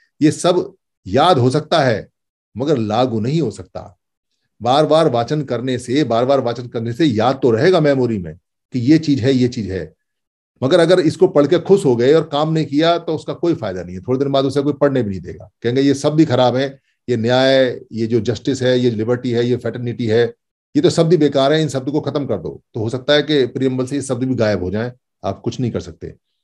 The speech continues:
अभी कर सकते हैं। इसलिए समर संघ we the people में सभी जितने भी लोग हैं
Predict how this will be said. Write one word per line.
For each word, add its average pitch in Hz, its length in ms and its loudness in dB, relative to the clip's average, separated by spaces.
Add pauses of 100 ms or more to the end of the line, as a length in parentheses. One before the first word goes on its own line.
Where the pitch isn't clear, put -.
(540)
अभी 170 200 4
कर - 140 -2
सकते - 320 -18
हैं। - 120 -20 (1000)
इसलिए 175 440 2
समर 143 340 0
संघ 180 260 -2
we 143 120 2
the 147 200 2
people 135 260 -2
में 120 440 -6 (680)
सभी 156 380 -2
जितने 151 300 -2
भी 151 120 0
लोग 120 280 0
हैं 127 420 -4